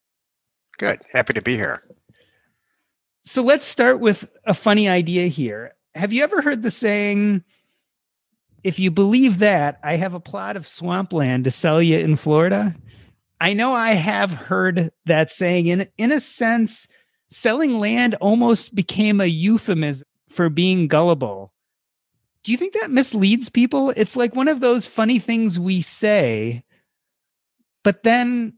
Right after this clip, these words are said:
Speaker 2: I wonder if the general population starts to think land is not something people who are smart do. It's something that you kind of make a mistake on.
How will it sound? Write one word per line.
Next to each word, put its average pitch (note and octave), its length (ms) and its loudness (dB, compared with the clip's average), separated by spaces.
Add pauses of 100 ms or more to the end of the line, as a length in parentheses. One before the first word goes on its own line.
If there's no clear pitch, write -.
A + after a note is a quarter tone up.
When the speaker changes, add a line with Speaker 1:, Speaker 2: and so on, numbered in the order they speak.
Speaker 2:
I G3+ 100 -4
wonder A#3 400 -2
if - 340 -2
the F3+ 120 -4
general G#3 360 2
population F#3 800 -2
starts E3+ 400 -6
to F3+ 120 -6
think F3+ 440 -6 (580)
land G3+ 420 4
is G#3+ 120 2
not G3+ 240 -6
something G3 440 -2
people G3 320 0
who F3+ 160 0
are D3+ 100 4
smart E3+ 520 -2
do. D3 320 2
It's B2+ 180 -2
something G3 420 -2
that F#3 160 -6
you F3+ 120 -8
kind F#3 260 -2
of E3 60 2
make E3+ 180 2
a - 20 -4
mistake D#3+ 440 0
on. C#3+ 320 -4